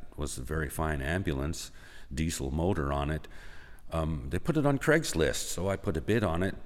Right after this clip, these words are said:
and won that bid. I was quite pleased. So we're going to use that for our commercial. The idea of it, if you can visualize a rider going down an absolutely beautiful road, which we have plenty of here,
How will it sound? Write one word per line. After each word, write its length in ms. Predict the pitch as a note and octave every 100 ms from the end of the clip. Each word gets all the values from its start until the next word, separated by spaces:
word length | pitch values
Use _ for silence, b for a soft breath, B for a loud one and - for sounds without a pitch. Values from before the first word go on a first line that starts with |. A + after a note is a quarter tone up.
| -
and 320 | E2 F2 E2+ - - -
won 240 | E2+ E2+ F2+
that 220 | F2 D2
bid. 260 | B2 A#2
I 80 | D2
was 180 | D2 E2+
quite 280 | - E2 -
pleased. 460 | - A2 C#2 -
So 380 | - D#2 D#2 D2+ B B B B
we're 100 | A#2
going 140 | C#3
to 80 | A#2
use 180 | G2+ G#2
that 220 | G2+ -
for 140 | G2 F2+
our 80 |
commercial. 600 | F2 F2 F2+ G2 G2+ G#2 B B B B
The 120 | D2+
idea 540 | D2+ D#2+ D2 F#2 G2 D2+
of 100 | C#2+
it, 140 | E2
if 160 | E2+ E2+
you 80 |
can 240 | D#2 D#2 C#2+
visualize 800 | E2+ F#2 E2 D#2 D2+ D#2 D#2+ C#2
a 40 |
rider 440 | C#2+ E2+ F2 D#2
going 300 | D2+ - D#2+
down 200 | D2 D2+
an 120 | C#2 C2 -
absolutely 640 | F#2+ F#2 - D#2 C#2 C#2+
beautiful 460 | C2 F#2+ F2 - C#2+
road, 340 | F2 D2 D2
which 180 | D#2 -
we 100 | D#2
have 280 | C#2 D#2 -
plenty 320 | G#2 G2+ C#2
of 180 | C#2 C2+
here, 320 | C2+ C#2+ -